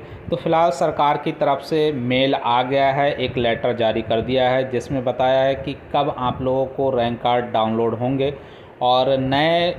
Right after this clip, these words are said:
जो अभ्यर्थी हैं उनका rank card अलग generate होगा। नए अभ्यर्थी मतलब जिनने नए form भरे हैं, जिनने पुराने फॉर्म में संशोधन किया उनका, अ, rank card अलग generate होगा। तो दोनों का rank card जो generate होगा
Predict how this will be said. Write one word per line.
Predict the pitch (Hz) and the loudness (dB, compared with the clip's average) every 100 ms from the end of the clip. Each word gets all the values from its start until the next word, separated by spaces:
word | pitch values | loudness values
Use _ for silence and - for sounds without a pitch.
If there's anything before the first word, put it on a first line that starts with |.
| - | -8
जो | 127 147 | -2 0
अभ्यर्थी | 139 131 143 139 - 151 | 0 0 0 -2 -2 -2
हैं | 143 147 151 | 0 -2 -2
उनका | 135 131 - 139 | -4 -4 0 0
rank | 135 131 | 2 -2
card | 127 131 135 117 | 0 0 0 0
अलग | 120 131 | 0 0
generate | 131 131 131 | 0 0 2
होगा। | 127 127 135 | 2 2 2
नए | 131 135 135 | 2 2 0
अभ्यर्थी | 117 131 120 135 | 0 -4 -2 -2
मतलब | 131 131 127 | -2 -2 -2
जिनने | 120 123 135 | -2 -2 0
नए | 135 117 123 120 | 0 0 0 0
form | 127 123 127 | 0 0 2
भरे | 123 123 | 2 2
हैं, | 131 - - - - - | 0 -6 -16 -20 -20 -8
जिनने | 123 143 170 | -4 -2 -2
पुराने | 156 143 139 160 | 0 0 2 0
फॉर्म | 165 165 160 | 0 0 0
में | 160 | 0
संशोधन | 151 156 147 147 147 | -2 -2 -2 -2 0
किया | 143 147 151 156 | -2 0 0 0
उनका, | 135 131 131 147 | -4 -2 0 0
अ, | 147 - 117 117 | 0 -2 0 2
rank | 120 127 131 | 2 0 0
card | 135 135 - | 0 0 0
अलग | 123 117 117 107 | 0 0 -2 -4
generate | 113 110 110 107 | -4 -2 -2 -2
होगा। | 107 104 104 104 - - | 0 0 -2 -6 -18 -6
तो | 156 | -4
दोनों | 135 139 151 160 | 0 0 0 0
का | 165 165 | 2 2
rank | 147 143 | 2 0
card | 143 147 143 | 2 0 0
जो | 139 135 | -4 -2
generate | 131 131 139 143 139 | 0 2 0 0 0
होगा | 131 139 | 0 0